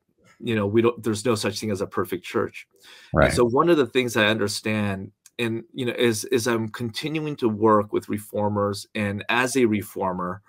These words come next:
Speaker 1: uh, and, uh, you know, I never called myself a reformer. People started calling me that, and I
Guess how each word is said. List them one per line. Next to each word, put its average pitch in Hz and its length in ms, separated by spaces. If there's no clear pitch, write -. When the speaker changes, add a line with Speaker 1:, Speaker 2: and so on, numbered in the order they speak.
Speaker 1:
uh, 101 320
and, 127 140
uh, - 180
you 147 80
know, 127 80
I 123 80
never 160 260
called 123 240
myself 113 380
a 117 60
reformer. 107 520
People 139 320
started 104 280
calling 110 400
me 90 140
that, - 180
and - 80
I - 60